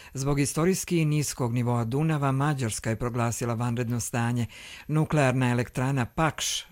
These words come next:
zatvorila je jedan reaktor. Rumunija je prvi put od puštanja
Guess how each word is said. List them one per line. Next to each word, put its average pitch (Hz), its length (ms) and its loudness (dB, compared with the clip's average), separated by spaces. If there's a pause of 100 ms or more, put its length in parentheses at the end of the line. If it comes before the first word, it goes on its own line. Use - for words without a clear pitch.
(120)
zatvorila 135 640 2
je 113 200 2
jedan 120 320 2
reaktor. 123 500 -2 (340)
Rumunija 143 640 2
je 123 220 2
prvi 143 340 4
put 151 360 2
od 147 140 0
puštanja 127 800 0